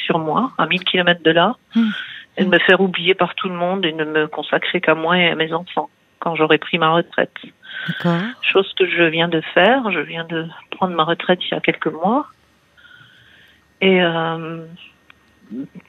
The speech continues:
Speaker 1: pendant quatre ans, avant, avant cette date de la retraite, j'ai, je me suis attelée au projet de déménager, justement, de quitter ma région et de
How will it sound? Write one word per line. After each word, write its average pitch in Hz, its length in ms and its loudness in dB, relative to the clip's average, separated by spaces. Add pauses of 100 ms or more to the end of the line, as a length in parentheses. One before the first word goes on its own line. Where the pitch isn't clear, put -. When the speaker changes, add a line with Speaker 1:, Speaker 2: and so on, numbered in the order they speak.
Speaker 1:
pendant 160 320 2
quatre - 360 0
ans, 214 280 2
avant, 170 400 0
avant 170 340 0
cette - 340 -4
date 165 400 2
de 160 80 2
la 160 120 4
retraite, 220 440 0
j'ai, 170 540 0
je 165 100 -4
me 165 60 -6
suis 160 220 2
attelée 175 320 4
au 165 40 -2
projet 170 380 2
de 160 100 -6
déménager, 160 600 -2
justement, 185 520 -6 (1200)
de 170 560 2 (340)
quitter 196 240 4
ma 170 140 4
région 196 720 2
et 180 120 2
de 160 460 -2